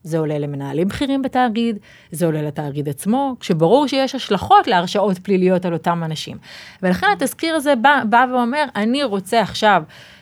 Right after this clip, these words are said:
לשנות את כל מערך הכוחות הזה, אני רוצה להכניס לתוך ב-, אה, אה, אה, אותם, אותם אנשים שיש להם אחריות, את מנהלי הפרויקטים,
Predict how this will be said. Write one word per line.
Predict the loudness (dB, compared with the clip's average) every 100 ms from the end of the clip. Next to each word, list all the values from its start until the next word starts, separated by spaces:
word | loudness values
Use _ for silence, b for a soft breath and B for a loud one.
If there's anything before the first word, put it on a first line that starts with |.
| B
לשנות | 0 2 0 -2
את | -2
כל | 2 2
מערך | 2 0 0 -2
הכוחות | -2 -4 -4 -2 -2
הזה, | -2 -4 -6 B B B
אני | 0
רוצה | 2 4 4
להכניס | 2 -2 0 0 -2
לתוך | -2 -2 0
ב-, | 0
אה, | 0 2
אה, | 0 -2 -2
אה, | -2 -2 -4 -4 -4 -6 -6
אותם, | 2 2 2
אותם | 0 0
אנשים | 0 -2 -2
שיש | -2
להם | -2 -2
אחריות, | -2 -2 -2
את | -4
מנהלי | -2 0 0
הפרויקטים, | -2 -2 -2 0 0 0 -4